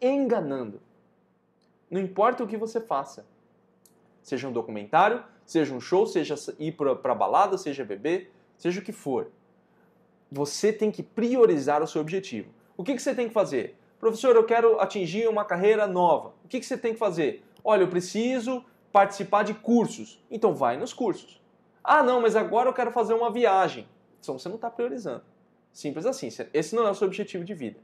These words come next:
Você tá procrastinando. A partir do ponto que você se dedica, que você fala, "Cara, eu vou me dedicar, eu vou dar o melhor, eu vou investir em mim mesmo", aí a coisa muda de figura.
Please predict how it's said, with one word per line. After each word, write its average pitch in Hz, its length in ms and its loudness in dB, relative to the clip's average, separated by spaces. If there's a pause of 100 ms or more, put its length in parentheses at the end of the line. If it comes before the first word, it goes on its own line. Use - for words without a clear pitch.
(360)
Você 135 160 -6
tá 143 300 -4 (120)
procrastinando. 139 640 -6 (720)
A - 100 -6
partir 240 320 4
do 330 100 0 (340)
ponto 185 380 8
que 123 80 -12
você 151 240 -2
se 185 100 -8
dedica, 180 480 -2
que - 80 -6
você 156 220 -2
fala, 160 220 2
"Cara, 165 440 2 (160)
eu 143 160 0
vou 135 280 2
me 214 80 -2
dedicar, 214 680 0 (160)
eu 139 160 0
vou 143 360 2
dar 202 160 2
o 214 60 2
melhor, 185 580 4 (180)
eu 143 140 2
vou 160 240 4
investir 247 840 4
em 220 220 4
mim 247 180 2
mesmo", 175 640 2
aí 135 480 0
a 226 80 0
coisa 175 420 -2
muda 147 300 -4
de 143 100 -8
figura. 127 480 -8